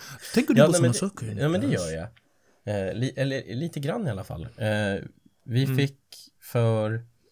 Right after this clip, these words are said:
Speaker 2: ett och ett halvt år sedan uppdrag från vår biträdande rektor att tänka på hur vi ser ut utåt i skolan.
Speaker 1: Mm.
Speaker 2: Eh,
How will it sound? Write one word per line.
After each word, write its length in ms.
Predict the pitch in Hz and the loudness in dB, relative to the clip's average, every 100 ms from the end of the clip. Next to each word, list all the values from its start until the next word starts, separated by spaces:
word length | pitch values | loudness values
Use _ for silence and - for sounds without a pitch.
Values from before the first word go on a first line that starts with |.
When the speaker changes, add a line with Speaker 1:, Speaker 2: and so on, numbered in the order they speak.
| _ _ _ _ _ _ | _ _ _ _ _ _
Speaker 2:
ett 140 | 120 | -2
och 60 | 117 | 0
ett 60 | 117 | 0
halvt 300 | 143 120 104 | 0 -2 -8
år 120 | 101 | -6
sedan 260 | - 95 | -6 -6
uppdrag 480 | 98 - - 131 113 | -6 -8 -2 0 0
från 180 | - 95 | -2 -4
vår 140 | 98 | -4
biträdande 680 | 92 101 98 - 131 107 95 | -4 -6 -4 -4 -2 -2 -4
rektor 360 | 95 - 92 95 | -6 -8 -10 -8
att 360 | 98 _ - _ _ _ _ _ _ _ | -10 _ -20 _ _ _ _ _ _ _
tänka 420 | 120 101 95 131 | 0 0 0 -4
på 180 | 110 98 | -4 -4
hur 280 | 98 92 76 | -4 -4 -4
vi 360 | 95 92 87 - _ | -6 -6 -10 -16 _
ser 220 | - 107 | -4 -2
ut 200 | 95 92 | -4 -2
utåt 380 | 165 160 95 - | -2 -2 -6 -6
i 60 | 95 | -6
skolan. 340 | - 113 123 - _ _ _ _ _ _ _ _ | -4 -4 -6 -10 _ _ _ _ _ _ _ _
Speaker 1:
Mm. 260 | - 131 135 | -4 -2 -2
Speaker 2:
Eh, 240 | 92 87 | -6 -8